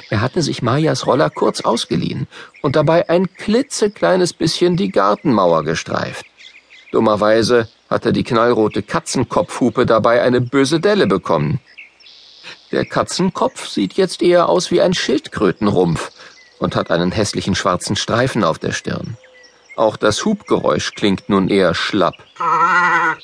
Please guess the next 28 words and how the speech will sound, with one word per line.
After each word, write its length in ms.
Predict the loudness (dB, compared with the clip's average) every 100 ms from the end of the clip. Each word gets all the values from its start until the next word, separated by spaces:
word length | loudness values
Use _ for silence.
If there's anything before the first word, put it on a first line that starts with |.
| -20 -14 -6 -4 -2 -2 -4 -6 -4
„Das 180 | -4 -2
hört 160 | -2
sich 240 | -2 -2 0
an 180 | 0
wie 120 | 2 2
ein 240 | 2 0
heiserer 480 | 0 2 2 2 2
Esel“, 480 | 0 0 0 -2 -2 _ _ -6
denkt 340 | 0 0 -2 0
Gabriel 640 | 2 2 0 2 2 0 _ _ _ -12
und 160 | -4 -4
streicht 400 | -2 -2 -2 -2
ratlos 580 | 0 0 2 2 2 0
über 240 | 0 2
die 140 | 2 0
Hupe. 320 | -4 -6 -14 -14 -20 -20 _ -20 -20 _
Er 120 | -2
fühlt 320 | -2 -4 -4 -2
sich 240 | -4 0
lausig. 600 | 0 0 -2 -6 -10 -14 _ _ -20 _ -20 -20 _
„Ich 220 | -6 -2
hätte 180 | 0 0
Maya 380 | 2 0 2 2
auf 180 | 0
jeden 260 | -2 -2 -2
Fall 200 | 0 -2
fragen 500 | -2 -2 -2 0 2
müssen“, 380 | 2 0 -2